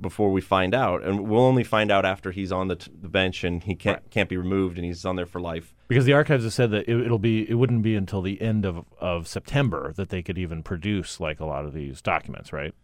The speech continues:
Speaker 1: Well,
Speaker 2: So,
Speaker 1: right. If they
Speaker 2: yeah.
Speaker 1: went through the normal process for how they would, how they would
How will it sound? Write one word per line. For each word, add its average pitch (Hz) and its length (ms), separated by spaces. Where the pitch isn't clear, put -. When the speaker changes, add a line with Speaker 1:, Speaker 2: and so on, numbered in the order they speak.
Speaker 1:
Well, 135 180
Speaker 2:
So, 135 60
Speaker 1:
right. 139 180
If 117 100
they 160 100
Speaker 2:
yeah. 156 40
Speaker 1:
went 143 200
through 147 180
the 110 120
normal 104 440
process 95 640
for 92 440
how 95 240
they 92 160
would, 87 280
how 107 160
they 95 80
would 87 200